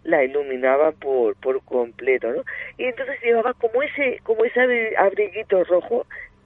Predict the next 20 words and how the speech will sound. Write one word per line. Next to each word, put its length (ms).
¿no? 240
Y, 480
y 80
sobre 240
todo, 240
pues 200
es 120
una 160
caperuza 520
roja 280
que 160
cubría 500
toda, 420
toda 300
la 140
cara, 380
¿no? 180
Em, 480
él, 500
ella 440